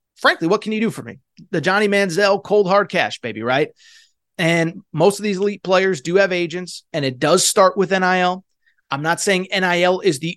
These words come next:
only factor that goes into things, but it's a big, big, big factor. It is a big, big, big factor in all of these decisions.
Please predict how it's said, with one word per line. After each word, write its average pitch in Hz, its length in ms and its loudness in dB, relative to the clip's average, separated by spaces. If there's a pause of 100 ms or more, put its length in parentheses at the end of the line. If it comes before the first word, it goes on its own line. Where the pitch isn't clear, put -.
(120)
only 202 380 2
factor 185 420 -2
that 180 160 0
goes 190 240 0
into 196 160 0
things, 220 480 -8 (480)
but 214 100 6
it's - 120 0
a 427 60 -8
big, 349 160 2
big, 262 160 0
big 180 160 2
factor. 131 440 -2 (320)
It 233 100 2
is 220 140 2
a 170 220 0 (140)
big, 262 280 -2
big, 214 240 2
big 185 180 2
factor 147 560 -2
in 190 200 -4 (180)
all 165 320 4
of 143 80 -2
these 135 240 -4
decisions. - 440 -6